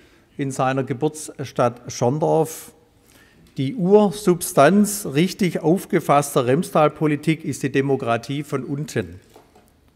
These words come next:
Die Demokratie muss unten da sein.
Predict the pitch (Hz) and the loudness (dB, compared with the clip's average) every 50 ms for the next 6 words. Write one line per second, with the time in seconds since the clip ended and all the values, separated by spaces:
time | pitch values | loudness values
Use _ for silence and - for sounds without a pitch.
0 | _ _ _ _ _ _ _ _ _ _ _ _ _ _ - - 135 143 156 175 | _ _ _ _ _ _ _ _ _ _ _ _ _ _ -4 0 4 6 6 6
1 | 170 160 160 151 151 147 - 180 208 208 190 - - 214 190 185 214 202 - 180 | 6 6 6 6 4 6 4 2 4 4 4 4 2 4 6 6 6 6 2 0
2 | 156 151 123 127 160 180 - 190 175 175 190 196 196 196 170 | 4 4 6 6 4 4 2 0 0 0 0 0 0 -2 -4